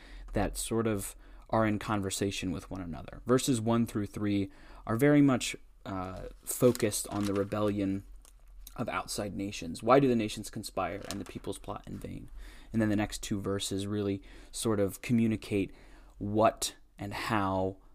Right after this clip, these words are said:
um, nations outside of Israel are responding to God's rule. This is just sort of an idea of how, uh,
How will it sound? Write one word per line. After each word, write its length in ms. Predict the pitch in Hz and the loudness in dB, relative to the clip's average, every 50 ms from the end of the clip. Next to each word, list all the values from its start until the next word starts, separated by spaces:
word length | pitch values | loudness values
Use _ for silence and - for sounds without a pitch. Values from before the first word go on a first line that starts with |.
| - - - | -20 -18 -14
um, 560 | - 98 98 98 98 95 95 98 101 110 - - - - - | -10 -8 -8 -8 -8 -8 -10 -10 -10 -10 -12 -14 -16 -12 -8
nations 400 | 104 104 101 98 - 98 95 95 | -4 -4 -4 -4 -2 -4 -4 -2
outside 500 | - 92 85 - - - 92 95 92 92 | -4 -4 -4 -4 -4 -4 -4 -2 -4 -4
of 100 | 87 - | -6 -6
Israel 540 | - 95 98 95 - - 95 104 107 104 - - | -8 -8 -8 -8 -8 -8 -8 -6 -6 -6 -6 -8
are 80 | 101 98 | -8 -8
responding 580 | 98 - - - - 95 90 90 92 95 92 | -8 -8 -8 -6 -4 -4 -4 -4 -4 -6 -6
to 140 | 92 - 90 | -6 -6 -8
God's 420 | - - 90 90 92 92 - - | -8 -8 -8 -8 -8 -10 -8 -6
rule. 320 | 101 95 98 101 104 107 - - | -6 -6 -4 -4 -6 -8 -8 -6
This 180 | 120 123 - | -4 -2 -2
is 140 | 139 123 117 | -2 -2 -2
just 180 | 120 113 - - | -2 -2 -2 -4
sort 160 | 107 101 101 | -4 -4 -4
of 60 | 95 | -4
an 100 | 98 98 | -4 -4
idea 440 | 95 95 95 - 95 95 98 98 90 | -4 -4 -4 -6 -6 -8 -8 -8 -10
of 420 | - 87 90 92 - - - - - - - - - - - - - - - | -12 -12 -12 -12 -14 -14 -16 -18 -20 -20 -20 -20 -20 -20 -20 -20 -20 -20 -10
how, 380 | - - 113 113 110 104 101 - - - - - - - - - - | -2 2 4 4 4 2 0 -4 -8 -12 -14 -18 -20 -20 -20 -16 -12
uh, 280 | - 104 101 98 90 | -12 -10 -10 -10 -12